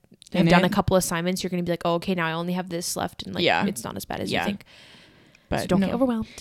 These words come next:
Speaker 2: you'll be okay. So just stay on your schedule and just try not to get behind, because there's nothing worse than getting behind on
Speaker 1: Seriously.
Speaker 2: readings and notes, and then you have to play catch up.
Speaker 1: Oh,
Speaker 2: Like
Speaker 1: totally. That's, like, my biggest piece of advice for anybody in university is just don't procrastinate.
Speaker 2: Yeah.
Speaker 1: And I think I learned that the hard way from, like, my first couple years. Like, I remember I was that person where, like, my paper would be due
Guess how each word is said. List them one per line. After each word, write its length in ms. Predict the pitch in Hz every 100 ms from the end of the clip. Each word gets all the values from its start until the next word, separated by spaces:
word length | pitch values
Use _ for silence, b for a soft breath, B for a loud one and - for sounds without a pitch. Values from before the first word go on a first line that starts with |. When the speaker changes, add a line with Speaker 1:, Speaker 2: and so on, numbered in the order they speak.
| -
Speaker 2:
you'll 160 | - 185
be 100 | 202
okay. 260 | 202 - 190
So 160 | -
just 420 | 185 190 190 - -
stay 640 | - - - 190 202 202 -
on 340 | 185 180 180
your 140 | 175 180
schedule 380 | - 180 175
and 220 | - 175 180
just 160 | 202
try 140 | - 233
not 160 | 269
to 60 | -
get 120 | 214
behind, 360 | 185 185 156 165
because 220 | 190 180
there's 160 | 185 180
nothing 300 | 170 185 170
worse 240 | 160 175
than 240 | 185 170
getting 220 | 165 165 165
behind 300 | 175 165 175
on 80 |
Speaker 1:
Seriously. 300 | 165 170 170 180
Speaker 2:
readings 340 | 175 175 175
and 180 | 151 156
notes, 340 | 165 170 - -
and 180 | - 175
then 120 | 156
you 100 | 156
have 180 | 175 -
to 80 | -
play 100 | 185
catch 260 | 180 180 -
up. 120 | -
Speaker 1:
Oh, 140 | - 190
Speaker 2:
Like 140 | 175
Speaker 1:
totally. 340 | - 180 - -
That's, 240 | 180 175
like, 100 | 208
my 120 | 220
biggest 340 | 190 160 170 -
piece 220 | 180 180
of 60 | 180
advice 340 | 175 160 175
for 140 | 180 -
anybody 440 | - - 180 185
in 80 | 180
university 580 | 180 175 160 - 185 185
is 100 | 175
just 220 | 180 175
don't 220 | 165 156
procrastinate. 800 | - 185 - 180 - 190 202 233
Speaker 2:
Yeah. 320 | 175 165 143 185
Speaker 1:
And 80 | 185
I 120 | 185
think 160 | 196
I 80 | 208
learned 280 | 180 165 165
that 160 | 170 -
the 80 |
hard 280 | 165 160 160
way 160 | 175 180
from, 160 | -
like, 160 | 175 170
my 100 | 170
first 300 | - 170 -
couple 200 | - 180
years. 360 | 170 160 170 170
Like, 160 | 170
I 120 | 170 170
remember 380 | 175 180 185
I 140 | 170 165
was 140 | 175
that 120 | 175
person 360 | - 170 160 180
where, 120 | 175
like, 160 | 175 175
my 120 | 170
paper 340 | - 170 175
would 160 | 180 175
be 120 | 180
due 420 | 165 160 160 180